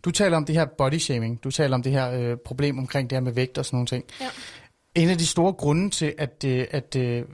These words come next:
Speaker 1: altså, at det også er et kæmpestort problem, øh,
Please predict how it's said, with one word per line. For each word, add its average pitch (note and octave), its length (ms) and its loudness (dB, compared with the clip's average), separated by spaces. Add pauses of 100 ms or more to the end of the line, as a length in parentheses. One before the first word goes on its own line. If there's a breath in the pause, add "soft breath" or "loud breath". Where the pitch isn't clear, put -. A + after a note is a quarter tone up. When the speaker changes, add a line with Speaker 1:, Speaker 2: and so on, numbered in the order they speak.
(200)
Speaker 1:
altså, C#3+ 200 -2 (380)
at C#3+ 180 -2
det C#3+ 120 0
også F#3 260 0
er - 20 4
et C3 100 -2
kæmpestort C3+ 460 -2
problem, C3 480 -2
øh, C3 220 0